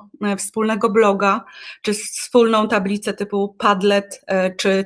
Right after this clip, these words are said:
Trello, na której młodzi ludzie zamieszczają, e, materiały, na której też nauczyciel może dawać swoje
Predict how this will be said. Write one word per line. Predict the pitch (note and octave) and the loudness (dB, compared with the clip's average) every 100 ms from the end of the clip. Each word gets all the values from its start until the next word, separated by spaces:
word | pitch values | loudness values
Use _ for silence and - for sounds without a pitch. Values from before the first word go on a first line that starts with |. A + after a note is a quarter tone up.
| F#3+ | -2
Trello, | G#3+ G#3 G3+ F#3+ | 2 4 4 4
na | F#3+ | 2
której | - G3+ F#3+ | -2 0 2
młodzi | G3 G3 G#3 | 2 0 0
ludzie | G3+ G3+ F#3+ G3 - - - | 0 2 0 0 -6 -18 -12
zamieszczają, | G3 G3+ G#3 G3+ - G#3 G3 F#3+ - | -2 2 2 2 0 2 2 0 0
e, | G3 G3 F#3+ | 2 4 2
materiały, | G3+ G#3 G3+ G3+ G#3 A3+ | 0 0 0 2 2 2
na | G3 | 0
której | - G3 | 0 -2
też | G3 G3 | 0 0
nauczyciel | F#3+ F#3+ G3 F#3+ | 0 0 -4 -2
może | F#3 F#3+ | -2 0
dawać | F#3+ F#3+ F#3 - | 0 0 -2 -6
swoje | - F#3 F#3+ F#3+ | 0 2 2 0